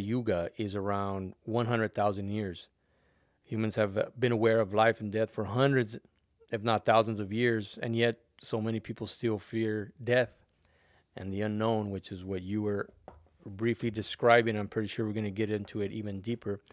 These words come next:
And this is something that Freemasons deal with in, in our own unique way, and we'll get to that later on as the show progresses. So fear and death, you went through your own, you, you gave us a very brief, and I know there's more to it than just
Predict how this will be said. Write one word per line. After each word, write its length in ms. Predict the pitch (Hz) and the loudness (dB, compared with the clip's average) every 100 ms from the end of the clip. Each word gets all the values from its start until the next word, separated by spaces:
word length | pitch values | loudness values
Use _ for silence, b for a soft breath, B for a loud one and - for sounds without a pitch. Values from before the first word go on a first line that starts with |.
| b b - | b b -4
And 120 | 127 | 0
this 100 | 139 | 0
is 120 | 135 | 2
something 300 | - 143 147 | 2 4 4
that 120 | 135 120 | 2 4
Freemasons 600 | 143 131 135 135 127 107 | 2 4 4 4 0 0
deal 240 | 120 120 | 2 4
with 160 | 117 107 _ _ _ - | 4 0 _ _ _ -8
in, 160 | 110 | -6
in 220 | - 120 107 | -6 -4 0
our 220 | 120 120 | 4 4
own 360 | 113 104 104 - _ | 2 -2 -6 -14 _
unique 340 | 117 110 107 - | -6 -4 -4 0
way, 240 | 110 113 | 4 4
and 120 | 110 | 2
we'll 80 | 104 | -2
get 160 | 98 104 | -4 -8
to 80 | 101 | -6
that 260 | 101 98 - _ _ _ | 0 0 -2 _ _ _
later 240 | 107 101 104 | -4 -2 -2
on 140 | 104 | -2
as 80 | 98 | -4
the 80 | 95 | -6
show 160 | - | -6
progresses. 640 | 104 101 101 127 - 98 - b b b b b b b b | -6 -4 0 -2 -2 -10 -12 b b b b b b b b
So 500 | - - 135 127 110 - | -4 10 12 12 12 4
fear 340 | - 147 151 | 0 6 8
and 160 | 143 131 | 8 6
death, 360 | 120 123 120 131 | 8 8 6 0
you 260 | 123 123 | -4 0
went 180 | 135 123 | 0 0
through 120 | 123 | 0
your 180 | 123 113 | 4 6
own, 380 | 120 123 123 120 | 6 4 2 -2
you, 160 | 117 113 | -6 -4
you 120 | 110 | -2
gave 180 | 113 123 | 2 2
us 140 | 113 | 2
a 60 | 110 | -2
very 260 | 101 120 120 | 2 4 4
brief, 300 | 107 113 107 | 2 0 0
and 100 | 107 | -4
I 40 | |
know 120 | 110 | -2
there's 260 | 110 110 98 | -2 -2 -4
more 280 | 110 117 110 | 0 0 0
to 260 | - 120 | -2 0
it 140 | 110 - | 0 -2
than 160 | 98 | -4
just 260 | 101 104 | -4 -6